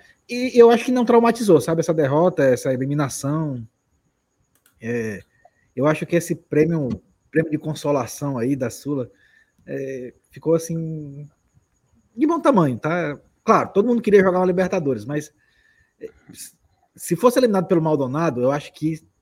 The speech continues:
seria realmente, assim, uma, uma, um, um, um, uma crise.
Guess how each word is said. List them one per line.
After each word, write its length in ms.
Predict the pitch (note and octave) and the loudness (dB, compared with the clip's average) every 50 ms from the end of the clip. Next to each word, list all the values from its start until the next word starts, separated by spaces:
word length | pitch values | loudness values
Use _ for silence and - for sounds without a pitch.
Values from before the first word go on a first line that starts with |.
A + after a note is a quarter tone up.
| _ _ _ - | _ _ _ -12
seria 300 | D3 C#3 C3+ D3 D#3+ D3 | -10 -6 -4 -4 -4 -4
realmente, 360 | D3 C#3+ C3 B2+ C#3 B2+ - | -4 -6 -8 -10 -12 -12 -12
assim, 200 | C3 - - C3+ | -14 -14 -14 -14
uma, 360 | C#3+ C#3+ D3 C3 A2 F#2+ - _ _ _ _ - _ _ _ _ _ _ _ _ _ _ | -12 -12 -10 -12 -12 -12 -16 _ _ _ _ -20 _ _ _ _ _ _ _ _ _ _
uma, 200 | A2 A#2 B2 A#2+ | -20 -18 -18 -16
um, 300 | A2+ A#2 A#2 - A#2+ A2+ - | -16 -18 -18 -18 -20 -20 -18
um, 360 | B2+ B2 A#2 B2 B2+ B2 A#2 _ _ | -20 -20 -20 -20 -20 -20 -20 _ _
um, 160 | B2+ C3 B2 _ _ _ _ D3 | -20 -20 -20 _ _ _ _ -10
uma 100 | F#3+ G3+ | -10 -6
crise. 480 | - A#3+ G3+ D#3+ C3 G#2 - E2+ - | -2 0 0 0 0 -4 -10 -16 -20